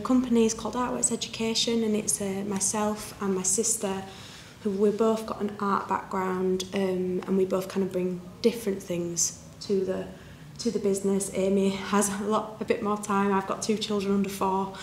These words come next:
<laughs> um, and she's, so she does a lot more of her own artwork at the moment. But we, we go into schools and we basically sh-, we,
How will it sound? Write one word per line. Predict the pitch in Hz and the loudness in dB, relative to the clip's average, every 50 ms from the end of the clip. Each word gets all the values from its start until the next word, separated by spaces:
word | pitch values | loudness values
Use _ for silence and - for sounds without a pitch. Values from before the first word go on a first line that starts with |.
| - - | -12 -12
<laughs> | - - - - | -12 -12 -4 4
um, | - 254 269 285 247 240 240 | 8 10 10 12 12 12 10
and | 233 233 | 10 8
she's, | - 220 214 208 - | 8 6 6 6 6
so | - 233 | 6 6
she | 220 - 233 214 202 | 6 6 4 2 2
does | 214 208 220 | 2 2 2
a | 202 | 2
lot | 196 202 - - | 2 2 2 2
more | 208 196 196 | 4 4 4
of | 196 | 4
her | 196 208 190 190 | 4 2 2 2
own | 190 190 196 196 | 2 2 2 2
artwork | 180 180 - - 202 190 185 - - | 2 2 2 2 0 0 -2 -2 -4
at | - | -2
the | 233 220 | 0 2
moment. | 214 214 214 208 202 202 202 196 196 196 - | 4 4 4 4 4 4 4 4 4 2 2
But | - 190 190 190 - - - - - - - | 2 2 2 0 -2 -8 -12 -14 -6 2 6
we, | 240 226 240 - - | 6 6 6 4 2
we | 254 247 | 2 2
go | 254 277 277 | 4 4 4
into | 269 262 269 240 | 4 4 2 2
schools | - - 226 208 214 208 | -2 0 2 2 2 2
and | 208 214 208 | 2 2 2
we | 208 | 2
basically | 208 202 196 196 196 - 208 - - - 202 196 196 190 190 - - - - - | 2 2 2 2 0 0 -2 -6 -4 -4 -2 -2 -2 -2 -4 -10 -12 -14 -12 -8
sh-, | - - - - - - 202 | -6 -4 -4 -4 -4 -2 0
we, | 220 208 214 214 | 0 0 0 -2